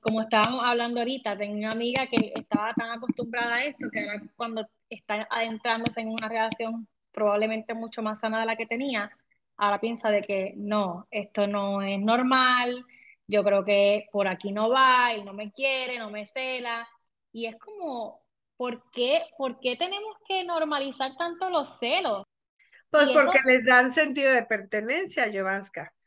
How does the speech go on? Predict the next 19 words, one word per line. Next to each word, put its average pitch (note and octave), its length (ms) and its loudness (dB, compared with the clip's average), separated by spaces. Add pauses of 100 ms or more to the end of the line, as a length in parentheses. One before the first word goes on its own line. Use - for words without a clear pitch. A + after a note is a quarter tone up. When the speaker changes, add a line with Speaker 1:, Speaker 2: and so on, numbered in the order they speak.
(320)
Speaker 2:
¿sí? B3+ 460 -4
Pero B3+ 640 8
¿quién C#4 300 2
va E4 80 4
a E4+ 40 4
aceptarlo? C#4+ 840 -2 (100)
Acuérdate, B3 800 -2 (320)
para A3 280 4
que B3+ 80 -2
exista C#4+ 460 -8
un E4+ 100 -6
codependiente C4+ 1120 -2
hay A#3 280 0
un C4 220 -4
sentimiento A3 640 -4
de A3+ 140 -4
carencia, F3+ 480 -8 (380)
siempre, B3 580 0
siempre. - 600 -4